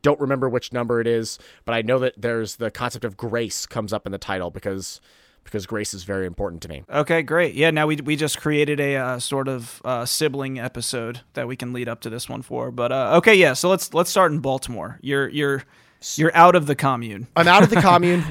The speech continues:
Speaker 1: The commune's long gone. I've already traveled.
Speaker 2: Okay.
Speaker 1: I've, I'm on the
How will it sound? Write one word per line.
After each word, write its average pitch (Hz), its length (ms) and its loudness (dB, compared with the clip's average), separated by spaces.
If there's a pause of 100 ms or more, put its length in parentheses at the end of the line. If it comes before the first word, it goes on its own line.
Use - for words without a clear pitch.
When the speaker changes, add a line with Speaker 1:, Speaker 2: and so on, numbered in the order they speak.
(120)
Speaker 1:
The - 80 -16
commune's 180 420 0
long 143 580 6
gone. 101 540 -2
I've 123 200 -2
already 156 400 2
traveled. 139 580 0
Speaker 2:
Okay. 131 60 -4
Speaker 1:
I've, 117 180 -4
I'm 135 160 -2
on 143 140 0
the 120 240 -2